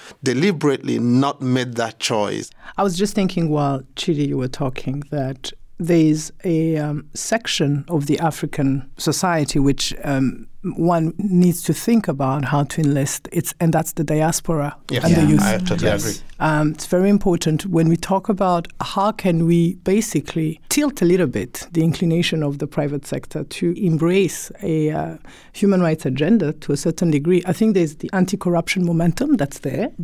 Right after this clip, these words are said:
Speaker 2: but at the same time, let's see how we can tap into the beginning of an experience that the diaspora is having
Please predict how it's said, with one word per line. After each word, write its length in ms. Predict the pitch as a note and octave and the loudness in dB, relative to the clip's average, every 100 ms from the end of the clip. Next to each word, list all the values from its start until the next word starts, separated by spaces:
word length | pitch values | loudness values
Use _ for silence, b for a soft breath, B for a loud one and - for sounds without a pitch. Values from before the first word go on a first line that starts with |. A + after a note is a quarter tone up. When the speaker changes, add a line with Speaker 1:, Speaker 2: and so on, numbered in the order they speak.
| - | -2
Speaker 2:
but 140 | G#3 | 0
at 80 | A#3 | 2
the 80 | G#3+ | 0
same 260 | - A3+ | 2 4
time, 320 | G#3+ - G#3 G3 | 4 2 2 4
let's 240 | G#3+ G#3 | 2 0
see 200 | - G#3+ | 0 2
how 160 | F#3+ F#3 | 2 2
we 80 | |
can 180 | F3 E3+ | 0 -2
tap 320 | D#3+ - F#3 - - | -2 -4 -6 -8 2
into 640 | B3+ C4 - - D3+ E3+ - | 4 6 2 2 2 2 0
the 80 | F3+ | 0
beginning 440 | E3 A#3 D4+ C#4+ | 2 4 4 4
of 120 | G#3 | 4
an 100 | F3+ | 2
experience 640 | E3+ - - G3 F3+ E3+ - | 0 -2 2 4 4 2 0
that 480 | D3+ D3+ D3+ - - | 2 2 2 -4 -2
the 80 | D#3+ | 0
diaspora 500 | D3+ D#3+ F3+ - B3+ | 2 2 2 0 0
is 80 | B3 | 2
having 360 | G3 D#3+ E3 | 2 2 2